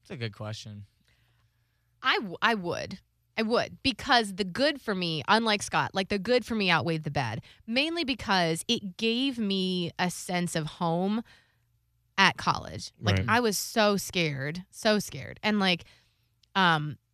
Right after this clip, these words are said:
Speaker 2: it was some of the girls that I was already clicking with in the hall, we all went through recruitment together and stuff. And then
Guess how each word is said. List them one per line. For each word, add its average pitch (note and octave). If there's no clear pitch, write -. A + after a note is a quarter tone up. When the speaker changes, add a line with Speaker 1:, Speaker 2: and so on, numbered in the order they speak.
Speaker 2:
it G#3+
was F#3
some B3+
of B3
the A#3+
girls G3+
that G#3
I G#3
was G3+
already F3+
clicking G3+
with F3+
in E3+
the D#3
hall, F3
we G3+
all F#3
went F#3+
through F3+
recruitment G3+
together E3
and E3
stuff. E3
And A3
then A3